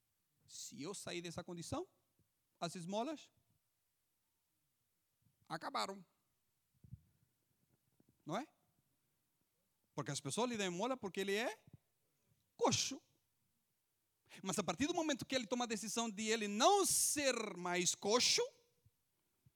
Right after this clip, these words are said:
as esmolas acabaram.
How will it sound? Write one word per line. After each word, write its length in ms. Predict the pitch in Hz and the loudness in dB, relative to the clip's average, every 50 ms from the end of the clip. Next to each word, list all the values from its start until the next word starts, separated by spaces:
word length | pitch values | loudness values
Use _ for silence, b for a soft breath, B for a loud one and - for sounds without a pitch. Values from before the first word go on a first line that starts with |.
| _ _ - | _ _ 4
as 160 | 208 220 185 | 4 4 6
esmolas 600 | 220 190 202 240 262 302 339 359 466 - - - - _ - - _ _ - - _ _ _ _ _ _ _ _ _ _ _ - - _ _ _ _ _ _ _ _ _ _ _ _ _ _ _ _ _ _ - | 4 4 6 8 10 10 10 10 6 2 0 -8 -20 _ -20 -20 _ _ -20 -20 _ _ _ _ _ _ _ _ _ _ _ -20 -20 _ _ _ _ _ _ _ _ _ _ _ _ _ _ _ _ _ _ 2
acabaram. 760 | 254 294 285 311 330 339 349 381 381 370 339 269 190 135 - | 4 4 6 6 6 8 10 12 12 12 10 8 4 0 -8